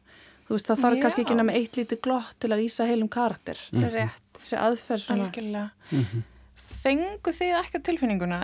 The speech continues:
Speaker 2: í kaflanum þar sem að, hérna, foreldrar Devi Ægu koma til baka,
Speaker 3: Mhm.
Speaker 2: koma til Hollands og fyrst eru þau svona ægilegir túristar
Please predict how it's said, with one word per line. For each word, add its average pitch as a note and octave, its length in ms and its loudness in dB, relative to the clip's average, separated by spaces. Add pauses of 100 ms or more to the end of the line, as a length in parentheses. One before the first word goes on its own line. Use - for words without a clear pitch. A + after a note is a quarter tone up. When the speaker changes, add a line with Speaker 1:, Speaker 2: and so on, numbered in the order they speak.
Speaker 2:
í A3 100 -6
kaflanum C4+ 460 0
þar C4 100 2
sem B3+ 160 2
að, B3 220 0
hérna, A3 680 -4 (880)
foreldrar C#4+ 640 -2
Devi D4 220 -2
Ægu C#4 240 -2
koma C#4+ 260 -4
til C4 200 -10
baka, D#4+ 340 -4 (200)
Speaker 3:
Mhm. A2+ 340 -4
Speaker 2:
koma C#4+ 200 0
til C4 140 -2
Hollands C4+ 420 2
og B3 80 -4
fyrst - 260 -6
eru C4 140 -4
þau B3 60 -4
svona B3 240 -2
ægilegir C#4 400 -4
túristar - 420 -10